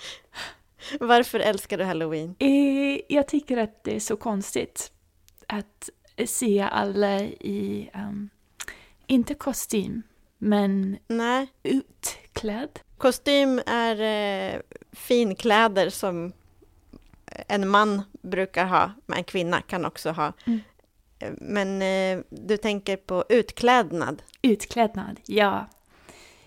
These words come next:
Speaker 2: Som karaktärer eller djur eller, ehm, vad jag ska vara det här året är en, eh, pumpa på huvudet.
Speaker 1: Mm.
Speaker 2: Och vi ska skära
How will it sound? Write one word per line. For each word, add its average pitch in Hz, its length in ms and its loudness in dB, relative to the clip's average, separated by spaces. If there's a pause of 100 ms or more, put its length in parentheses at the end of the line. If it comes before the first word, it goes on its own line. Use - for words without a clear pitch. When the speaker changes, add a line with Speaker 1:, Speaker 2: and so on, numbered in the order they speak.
(100)
Speaker 2:
Som 202 440 -2
karaktärer 196 1120 -4
eller - 320 -8
djur 196 840 -4
eller, 190 500 -8 (500)
ehm, 180 480 -8 (120)
vad 202 160 2
jag 240 220 2
ska - 180 -8
vara - 480 -8 (400)
det - 80 -10
här - 340 -6
året - 500 -8
är 214 380 -6
en, 208 300 -6
eh, 214 120 -8 (400)
pumpa 269 560 4 (200)
på 220 100 4
huvudet. - 640 -4
Speaker 1:
Mm. 214 220 -6 (180)
Speaker 2:
Och 196 200 -4
vi 208 100 4
ska 196 260 -6
skära 202 500 0